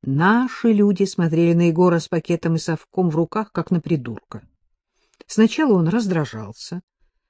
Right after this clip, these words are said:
потом перестал обращать внимание на косые взгляды, понимал, что поступает абсолютно правильно,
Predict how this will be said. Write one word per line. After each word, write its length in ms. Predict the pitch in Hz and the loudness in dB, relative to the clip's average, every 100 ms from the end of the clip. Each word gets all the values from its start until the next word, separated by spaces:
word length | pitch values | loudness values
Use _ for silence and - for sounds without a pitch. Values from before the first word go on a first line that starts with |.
| - | -8
потом 220 | 226 339 | -4 -2
перестал 440 | 196 160 - 175 160 | 0 -2 -4 -4 -4
обращать 460 | 160 165 185 - | -4 -4 -4 2
внимание 480 | 220 254 320 277 226 | 4 4 4 2 2
на 80 | 208 | 2
косые 400 | 208 - 196 180 | -2 0 2 2
взгляды, 580 | 165 175 190 175 180 - _ _ - | 2 4 4 2 -2 -4 _ _ 2
понимал, 640 | 349 359 311 233 175 156 | 4 8 8 8 6 0
что 200 | - 185 | -6 -6
поступает 520 | 220 - 240 262 220 | -6 -6 -4 0 0
абсолютно 840 | 208 - 208 214 269 302 - 277 - | -2 2 4 6 6 4 2 -2 0
правильно, 920 | 160 156 165 165 160 160 160 156 160 | -2 0 2 2 2 0 0 -2 -4